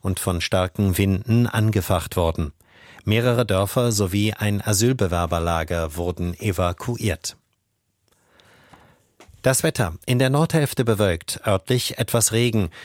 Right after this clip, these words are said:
in der Südhälfte heiter und trocken. Höchstwerte von Nord nach Süd achtzehn bis einunddreißig Grad.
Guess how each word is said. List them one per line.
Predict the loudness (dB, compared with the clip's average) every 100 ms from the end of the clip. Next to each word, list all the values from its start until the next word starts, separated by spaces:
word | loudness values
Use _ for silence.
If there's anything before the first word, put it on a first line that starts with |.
| -20 -6
in | 0
der | 2
Südhälfte | 2 2 0 -2 0 0 2
heiter | 0 0 0 0
und | -2 0
trocken. | -2 0 0 -2 -4 -12 -20 -20 -2
Höchstwerte | 0 2 0 0
von | 0 0 0
Nord | 0 0 0
nach | -2
Süd | 0 0 -2 -2 -4
achtzehn | -4 -2 -2 0 0 2
bis | 0 0 -2
einunddreißig | -4 -2 -4 -2 -2 0 0 -2 -2
Grad. | -4 -4 -8